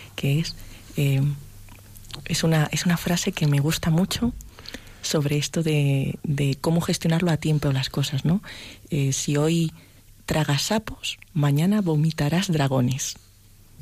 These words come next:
¿Qué quiere decir? Que si tú te callas una, un comportamiento de una persona que te ha hecho un agravio, una, una respuesta, eh, que no te ha gustado,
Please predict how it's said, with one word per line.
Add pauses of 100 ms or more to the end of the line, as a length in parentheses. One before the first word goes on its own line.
(260)
¿Qué
quiere
decir? (340)
Que
si
tú
te
callas
una, (120)
un
comportamiento
de
una
persona
que
te
ha
hecho
un
agravio, (640)
una,
una
respuesta, (480)
eh,
que
no
te
ha
gustado,